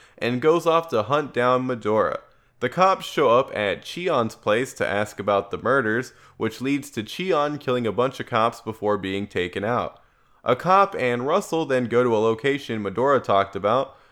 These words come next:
There, Vernon kills the cop. Russell finds Medora. Vernon injures Russell, is about to kill Medora, but they decide to get back together.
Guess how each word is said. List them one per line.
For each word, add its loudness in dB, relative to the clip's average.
There, 4
Vernon 0
kills 0
the -4
cop. 2
Russell 0
finds -2
Medora. 2
Vernon 2
injures -4
Russell, 0
is -2
about 4
to -8
kill 0
Medora, 2
but -2
they 4
decide 2
to -6
get -4
back 0
together. 0